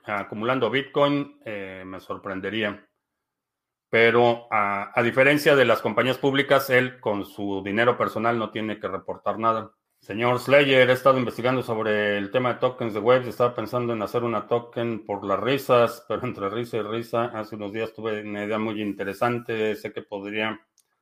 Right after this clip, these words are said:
ser un tanto lucrativa como una aportación a la humanidad. Estoy desarrollando el white paper. Eh,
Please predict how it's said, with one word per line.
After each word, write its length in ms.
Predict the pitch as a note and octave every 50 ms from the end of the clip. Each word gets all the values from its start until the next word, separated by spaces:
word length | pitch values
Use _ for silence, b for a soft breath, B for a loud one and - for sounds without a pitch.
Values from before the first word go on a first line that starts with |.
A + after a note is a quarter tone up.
| _ _
ser 200 | _ - A2 A2
un 160 | A2 G#2+ -
tanto 320 | A2+ A2 A2+ A2 - A2+
lucrativa 880 | G#2+ G2 F#2+ - - G2 F#2 - - B2 A#2+ B2 B2 B2 B2 B2 B2 -
como 160 | - G#2 G2+ G#2+
una 180 | A2 G#2 - _ _ _ _ -
aportación 880 | A2+ G#2 - - G2+ G2 F2+ - F#2+ F#2 - - A#2 A2+ A2+ A2+ A2+ _ _ -
a 100 | A2 G2+
la 180 | G2 G2 F#2 F#2+
humanidad. 580 | F#2 F2+ F#2 F#2 F#2 F#2 F#2 G#2 G#2+ A2+ A2+
Estoy 260 | G2+ - - A2+ A2
desarrollando 540 | A2 G#2+ G2+ - G#2 G2+ G2+ G2+ G#2 G#2 G#2+
el 80 | G2+ G2
white 220 | G#2 G2+ G#2 G2+ _ _
paper. 420 | - G#2+ G#2+ G#2+ - - G2+ G2 F#2 - _ _ _ _ _ _ _ _ _ _ _ _ _ _ _ _ _ _ _ _ -
Eh, 760 | A2+ A2 G#2+ G#2 G#2 G#2 G#2 G#2 G#2 G2+ G2+ G2+ G2+ G2+